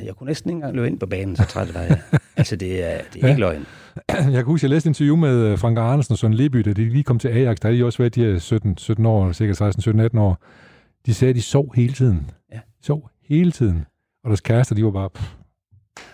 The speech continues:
Speaker 2: de kedede sig, <laughs> fordi de drenge, de sov hele tiden, ikke? Men omvendt, så har jeg så også hørt Flemming Poulsen, som du så spiller på hold med,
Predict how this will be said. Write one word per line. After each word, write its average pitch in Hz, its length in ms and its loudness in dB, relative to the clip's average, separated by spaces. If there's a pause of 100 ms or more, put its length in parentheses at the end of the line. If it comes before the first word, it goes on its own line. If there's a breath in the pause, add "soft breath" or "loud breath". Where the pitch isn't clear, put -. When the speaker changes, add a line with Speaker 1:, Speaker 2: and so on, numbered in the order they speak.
(500 loud breath)
Speaker 2:
de 123 60 -4
kedede 117 220 0
sig, 104 180 -2
<laughs> - 40 -4
fordi 214 240 2
de 175 60 0
drenge, - 320 2
de 131 100 -4
sov 139 200 2
hele 131 120 0
tiden, 127 280 -2
ikke? 160 140 -6 (800 loud breath)
Men 131 120 2
omvendt, 190 240 4
så - 80 -2
har - 20 2
jeg 165 80 2
så 170 80 0
også 160 180 2
hørt 160 100 2
Flemming 110 260 2
Poulsen, 151 360 0
som 117 120 0
du 107 100 0
så 117 220 0
spiller 113 220 -8
på 110 80 -4
hold 135 180 0
med, 113 160 0